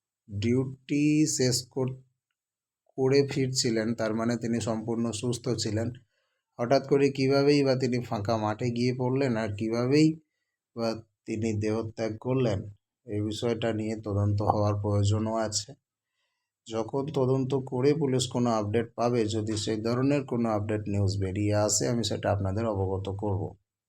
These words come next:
তবে ততক্ষণ পর্যন্ত এই বিষয়ে আপনার যদি কিছু মতামত থাকে, কমেন্ট করে জানাতে পারেন।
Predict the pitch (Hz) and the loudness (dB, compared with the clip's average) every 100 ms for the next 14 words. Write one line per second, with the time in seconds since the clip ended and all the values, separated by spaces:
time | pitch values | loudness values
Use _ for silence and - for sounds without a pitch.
0 | _ _ _ 101 104 101 110 139 131 151 | _ _ _ -4 -2 0 -2 -4 0 2
1 | 151 143 131 127 120 113 113 104 123 113 | 4 0 2 -2 2 0 0 0 0 0
2 | 104 113 120 120 117 117 113 120 101 101 | 0 -2 -4 -4 -4 -4 -4 -4 0 0
3 | 110 110 104 101 104 120 101 101 101 101 | 0 -4 -4 -4 -2 -2 0 2 2 0
4 | 98 101 101 101 107 104 104 101 98 131 | -2 0 0 2 0 0 -4 -2 0 -2